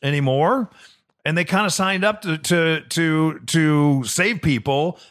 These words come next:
and to save babies and to run into burning buildings. Like, they, they, they don't like the fact that a building is burning down, and at the same time, the dopamine hit that you get from that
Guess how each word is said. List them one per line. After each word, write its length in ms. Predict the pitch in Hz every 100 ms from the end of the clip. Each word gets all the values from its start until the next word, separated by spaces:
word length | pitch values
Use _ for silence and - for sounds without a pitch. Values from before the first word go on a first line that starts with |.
| -
and 80 |
to 60 | 131
save 320 | - 165 160
babies 580 | 156 170 170 131 143 131
and 180 | 143 139
to 80 | 135
run 180 | 131
into 180 | 147 147
burning 300 | 131 139 151
buildings. 480 | 135 185 160 65 -
Like, 180 | 110 113 107
they, 280 | 123 147 156
they, 560 | 147 131 135 135 127 - - _
they 100 | 131
don't 280 | 123 160 180
like 180 | 185 196
the 80 | 165
fact 320 | - 165 151
that 120 | 151
a 80 | 131
building 400 | 107 131 135 147
is 140 | 139 117
burning 340 | 127 139 127
down, 320 | 113 117 123
and 140 | 120 107
at 80 | 92
the 60 |
same 260 | - 147 139
time, 260 | 139 127
the 80 | 113
dopamine 600 | 85 135 123 139 135 135
hit 220 | 127 135
that 140 | - 131
you 100 | 127
get 200 | 135 127
from 160 | 127
that 320 | 120 117 120